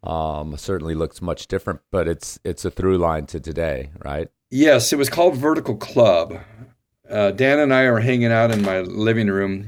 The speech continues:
Speaker 2: in, in eighty-seven, and we were trying to figure out what to call this business, 'cause he, I, I made him a partner in the business. And we were, I had, I used to subscribe to Interview magazine. Do you remember that Andy Warhol magazine way back in the day? And I'm flipping through it, and I see this full page ad of Cher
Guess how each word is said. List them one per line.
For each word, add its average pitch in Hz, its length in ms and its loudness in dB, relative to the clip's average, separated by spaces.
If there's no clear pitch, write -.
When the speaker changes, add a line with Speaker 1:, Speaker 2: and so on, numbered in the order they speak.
Speaker 2:
in, 101 140 -2
in 104 420 -2
eighty-seven, 107 760 2
and 92 140 -6
we 98 60 0
were 92 60 0
trying 104 200 -2
to 98 80 -6
figure 110 160 2
out 87 80 -2
what 98 120 -4
to - 60 2
call 101 280 0
this 85 220 -8
business, 101 520 -2
'cause 120 160 2
he, 131 140 0
I, 139 240 2
I 139 100 -6
made 139 220 4
him 117 140 2
a 87 40 0
partner 101 400 0
in 87 100 -6
the 85 60 -8
business. 85 480 -6
And 131 160 4
we 147 120 6
were, 135 100 6
I 120 140 2
had, 151 240 2
I 151 80 4
used 160 180 -2
to 120 180 4
subscribe 123 540 -2
to 113 100 -6
Interview 139 480 2
magazine. 107 600 0
Do 98 60 -6
you 107 60 0
remember 113 200 0
that 90 180 0
Andy 104 300 0
Warhol 101 480 2
magazine 101 540 -2
way 95 120 0
back 98 280 -2
in 98 80 -4
the 90 60 -6
day? 95 360 -2
And 117 100 0
I'm 120 80 2
flipping 165 420 0
through 135 320 4
it, 104 40 0
and 98 80 -4
I 104 60 -4
see 127 200 -2
this 101 180 -4
full 135 220 -2
page 117 360 0
ad 101 240 0
of 92 100 -4
Cher 98 720 0